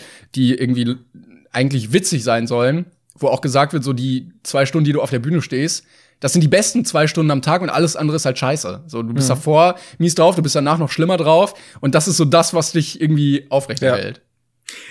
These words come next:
Speaker 2: Das, äh, kannst du's noch mal kurz sagen, weil ich's auch noch mal, äh, hier grad gelesen hab, ähm, äh, wie, wie heißt der, beziehungsweise, ähm, vielleicht einfach nur Name oder wo es zu finden ist, weil das, das klingt, äh, sehr, sehr interessant. Ich glaub, das ist auch für viele, äh,
Speaker 1: Genau, also wenn man
Speaker 2: Zuhörer,
Speaker 1: Kurt
Speaker 2: Zuhörerinnen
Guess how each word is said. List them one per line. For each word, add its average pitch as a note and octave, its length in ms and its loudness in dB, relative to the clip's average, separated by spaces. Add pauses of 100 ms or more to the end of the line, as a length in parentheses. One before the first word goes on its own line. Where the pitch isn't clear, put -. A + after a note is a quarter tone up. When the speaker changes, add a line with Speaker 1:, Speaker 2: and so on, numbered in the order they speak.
(160)
Speaker 2:
Das, - 420 -2
äh, D3 160 0
kannst D#3+ 240 -4
du's G#3 60 -6
noch A3 60 -2
mal G#3 80 0
kurz G3 200 -6
sagen, E3+ 280 2
weil F3 80 0
ich's E3+ 100 -6
auch F3 100 -4
noch F3 80 -4
mal, D3+ 600 0
äh, D3 40 -8
hier D3 180 -4
grad C#3 240 -4
gelesen D#3 300 -4
hab, D3 200 -6
ähm, C#3 340 -2
äh, C3 400 -12
wie, E3+ 240 -6 (120)
wie D3 200 -6
heißt E3 280 -2
der, E3+ 260 0
beziehungsweise, E3+ 760 -2
ähm, C#3+ 280 -4 (120)
vielleicht D3+ 240 -2
einfach D3 200 -4
nur D#3 200 -2
Name D3 300 0
oder C#3 160 0
wo C#3+ 60 -4
es D3 100 -6
zu C3+ 100 -8
finden D#3 280 -4
ist, D3+ 260 -8
weil C3 140 2
das, C3+ 180 -6
das - 240 -4
klingt, F#3 260 -2
äh, D3+ 160 -2
sehr, D3+ 180 2
sehr D3+ 120 0
interessant. C#3+ 340 -4
Ich - 60 -14
glaub, - 140 -4
das - 180 -8
ist C#3 60 -6
auch B2 100 -4
für C3+ 100 -14
viele, C3+ 360 -4 (680)
äh, C#3+ 120 0
Speaker 1:
Genau, D3+ 180 6
also D#3 240 4
wenn G#3 100 6
man G#3 140 4
Speaker 2:
Zuhörer, C#3 200 0
Speaker 1:
Kurt A#3 180 6
Speaker 2:
Zuhörerinnen C3 160 -4